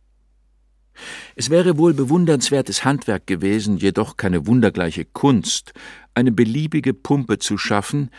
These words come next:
welche auf naturähnliche Weise Blut durch ein Aderngeflecht kreisen ließ,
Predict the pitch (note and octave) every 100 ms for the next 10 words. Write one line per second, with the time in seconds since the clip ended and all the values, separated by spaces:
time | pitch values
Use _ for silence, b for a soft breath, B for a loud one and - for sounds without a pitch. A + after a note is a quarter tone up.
0 | B B B A#2+ A#2+ C#3+ - A2 B2 -
1 | - E3 - A#2+ C3+ D3 C#3+ B2+ G2 G#2
2 | A#2+ A2+ F#2 G#2 G#2+ A#2+ D#3+ - - -
3 | A#2+ - A#2+ - G#2+ G2+ F#2 E2+ D#2 -
4 | F#2 E2+ - - F2 E2 E2 F#2 E2+ F#2
5 | G2 -